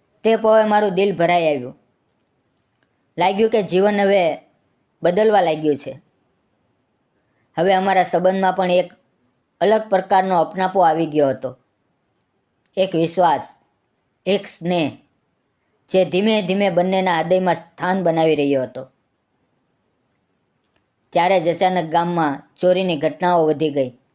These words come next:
રાત્રે કેટલાક અજાણ્યા લોકોની હરકતો સંભવાવા લાગી.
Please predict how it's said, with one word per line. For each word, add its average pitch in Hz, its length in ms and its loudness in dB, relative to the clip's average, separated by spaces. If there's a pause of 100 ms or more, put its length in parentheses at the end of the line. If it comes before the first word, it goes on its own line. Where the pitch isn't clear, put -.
(1400)
રાત્રે 190 320 0
કેટલાક 190 400 0
અજાણ્યા 185 400 0
લોકોની 175 440 2
હરકતો 165 600 0
સંભવાવા 175 600 2
લાગી. 143 360 -2